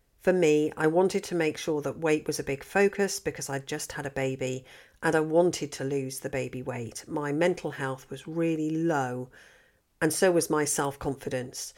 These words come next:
And over the first few months, my weight dropped, and it dropped about two stone, ten pounds. And it stayed very steady. It hasn't gone up, it hasn't gone down.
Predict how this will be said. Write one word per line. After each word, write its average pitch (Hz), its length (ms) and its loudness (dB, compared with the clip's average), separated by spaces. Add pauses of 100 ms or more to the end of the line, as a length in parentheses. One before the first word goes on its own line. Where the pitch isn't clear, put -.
(160)
And 170 140 4
over 220 220 8
the 208 80 -2
first 185 800 0
few 226 320 2
months, 131 680 -2
my 160 200 4
weight 151 460 0 (100)
dropped, - 580 0 (220)
and 196 120 4
it 202 140 2
dropped - 380 4
about 160 360 -2
two 240 220 -2
stone, 180 560 2
ten 151 320 -4
pounds. 131 760 -6 (380)
And 185 120 2
it 214 100 6
stayed 196 640 2
very 156 420 2
steady. 143 640 -2 (300)
It - 100 -4
hasn't 180 380 0
gone 185 160 6
up, 185 240 2
it - 60 -10
hasn't 139 360 -6
gone 139 220 -2
down. 165 420 4